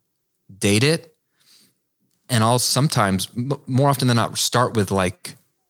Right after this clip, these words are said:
a, a request of the Lord, like, I, I'm seeking wisdom. So whatever it is that day. So right now, like, I'm literally talking about bringing on someone on my team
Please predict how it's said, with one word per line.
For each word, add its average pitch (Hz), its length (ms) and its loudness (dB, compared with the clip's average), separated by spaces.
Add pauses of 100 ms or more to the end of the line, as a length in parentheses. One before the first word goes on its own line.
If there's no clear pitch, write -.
(680)
a, 101 260 0
a 98 80 0
request 98 540 -2
of 87 60 -6
the 92 80 0
Lord, 95 220 0
like, 90 220 -6
I, 98 140 -4
I'm 104 180 -6
seeking 98 360 -2
wisdom. 92 360 -2
So - 100 -2
whatever 110 240 2
it 101 80 0
is 92 60 0
that 85 180 -2
day. 90 140 -2
So 95 160 -2
right 90 160 0
now, 101 480 0 (420)
like, 87 180 -4
I'm 90 140 -2
literally 92 360 0
talking 95 420 -4
about 85 420 -2
bringing 95 360 -4
on 90 180 -4
someone 95 320 -4
on 85 80 -2
my 80 140 -4
team 113 600 0